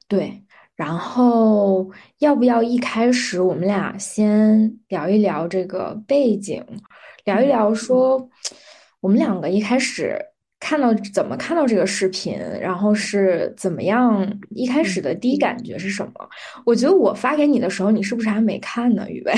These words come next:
Speaker 2: 我，我只知道这件事儿特别热，但是我还真没看，幸亏你给我发过来，否则我都没有机会看了，后来。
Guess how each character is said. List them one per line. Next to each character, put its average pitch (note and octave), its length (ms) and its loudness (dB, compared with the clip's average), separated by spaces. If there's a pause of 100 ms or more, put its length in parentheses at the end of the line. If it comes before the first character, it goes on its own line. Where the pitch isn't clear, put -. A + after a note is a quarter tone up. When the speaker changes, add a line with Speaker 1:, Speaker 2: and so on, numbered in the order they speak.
(180)
Speaker 2:
我， G3 180 0 (280)
我 A#3+ 100 0
只 G3+ 160 -4
知 B3+ 220 -2
道 B3+ 120 2
这 A#3+ 140 -4
件 A#3+ 160 -4
事 B3 100 -8
儿 G#3+ 60 -4
特 A#3 80 -10
别 G3+ 140 -4
热， A3 840 -6
但 A#3 100 -8
是 A3 80 -14
我 G3+ 60 -10
还 G3+ 100 -8
真 D4 160 -2
没 G#3+ 160 -2
看， - 280 -10
幸 B3 160 -4
亏 C#4+ 160 0
你 G#3+ 100 -2
给 F#3+ 100 -12
我 F#3+ 100 -2
发 G#3 180 -2
过 G3 160 -4
来， G3+ 160 -6
否 G3+ 120 -10
则 G#3 160 -8
我 A3 220 -6
都 G3 100 -6
没 G#3+ 60 -6
有 A3+ 100 0
机 A3+ 140 -8
会 A3+ 120 -6
看 B3 260 -6
了， G3 120 -6
后 G3 140 0
来。 - 180 -10